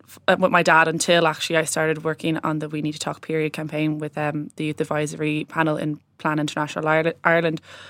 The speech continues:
But I was very comfortable to-, and open talking about it with, with, with my mom and my, uh, younger sister as well when she started getting her period. And even w-, uh, with my friends as we grew up through secondary school and even through college, it was just something that we talked about,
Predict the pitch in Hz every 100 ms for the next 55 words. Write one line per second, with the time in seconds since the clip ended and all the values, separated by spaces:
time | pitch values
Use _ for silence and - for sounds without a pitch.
0 | - _ - 185 190 196 214 226 214 214
1 | 220 214 202 202 - 190 180 - 185 185
2 | 180 180 185 170 165 165 - 175 165 -
3 | 180 - 165 180 208 214 214 - 165 160
4 | 156 156 156 151 - 160 165 156 175 170
5 | - 160 156 160 - 156 156 151 156 156
6 | 160 - 170 170 - - - - - 165
7 | 165 175 165 165 175 165 - 160 156 156
8 | - - 170 - 160 175 170 180 170 156
9 | 160 151 165 160 170 175 - 160 156 170
10 | 202 196 - 190 175 156 156 156 - 165
11 | 190 175 156 165 - 160 160 156 151 -
12 | 160 165 160 - 156